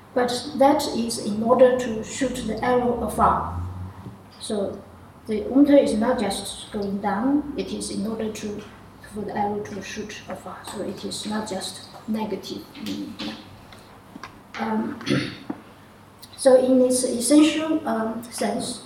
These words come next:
going under is a path to the res-, uh, reticent preparing for those who are to come. So this is the main idea of the, the first section of my paper. I, I'm not going to read everything out because <laughs> of the time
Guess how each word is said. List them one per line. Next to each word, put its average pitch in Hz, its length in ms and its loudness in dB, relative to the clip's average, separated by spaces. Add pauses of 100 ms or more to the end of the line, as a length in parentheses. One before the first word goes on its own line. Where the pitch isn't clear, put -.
going 294 260 12
under 247 420 2
is 226 200 -6
a 220 40 -6
path - 580 2 (500)
to 254 100 -4
the 214 220 0
res-, - 420 -4
uh, 220 240 0
reticent 285 520 6
preparing 247 640 2
for 226 120 0
those 220 400 0 (200)
who 226 120 -2
are 240 340 -2
to 254 100 -4
come. - 300 -2 (1300)
So 233 140 -8
this 254 220 0
is - 160 -4
the 208 140 -2 (160)
main 247 240 0
idea 208 340 -2
of - 160 -6 (140)
the, - 120 -10 (320)
the - 60 -8
first 220 260 -8
section 190 300 -4
of 151 80 -4
my 147 100 -2
paper. - 360 -10 (260)
I, - 180 2
I'm 220 340 0
not 240 220 -2
going 226 140 0
to 220 80 -4
read 208 320 -4
everything - 340 -8
out - 200 -12 (160)
because - 400 -8
<laughs> - 60 -4
of - 440 -8
the - 100 -12
time - 380 -12